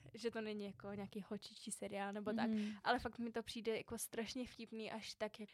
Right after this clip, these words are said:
Speaker 1: že se fakt se směješ i třeba, a, na veřejnosti tomu,
Speaker 2: <laughs>
Speaker 1: což, eh, je prostě testament toho, jak mě to strašně bavilo, bych řekla.
Speaker 2: To je super.
Speaker 1: Je. Myslím si, že se to hodí i teď na, jako, na takovou vánoční, jako odleh-, není to jako nějaký těžký téma,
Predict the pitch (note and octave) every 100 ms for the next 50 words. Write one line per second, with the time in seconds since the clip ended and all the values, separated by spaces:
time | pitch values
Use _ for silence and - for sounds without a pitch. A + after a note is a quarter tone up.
0 | - - - B3 B3 - B3+ C4+ B3+ A3+
1 | A3+ - G#3 - G#3 G#3 G3+ G3+ G3+ G3
2 | - G#3 G#3 G#3+ A3 A3+ G3 G3 G3+ -
3 | G3 - - B3 - G#3+ - - - -
4 | - A3+ - - G#3 G3 - - - -
5 | A#3+ A#3+ B3 D4 - G#3+ - A#3 A#3 A#3
6 | G#3 G#3+ G#3+ F#3+ - G#3 G3 G3+ - F#3+
7 | G#3+ G3+ G#3 G#3 A3 A3 A3 A#3+ A#3+ _
8 | _ - C4+ E4+ - F4+ - _ _ _
9 | - A3 A3 - - A#3+ B3+ A#3 A#3+ A3
10 | B3 A#3 G#3+ A3 G#3 A3 A3 G#3+ G#3 G#3+
11 | G#3 G#3 G#3+ G#3+ G#3+ G3+ G#3 G#3 A3+ -
12 | - A3+ A#3 - A#3 A#3+ A#3 A3+ A3 G#3+
13 | G#3+ G#3 - A3 G#3+ - - - A#3+ A3+
14 | - A#3+ - G3 G#3+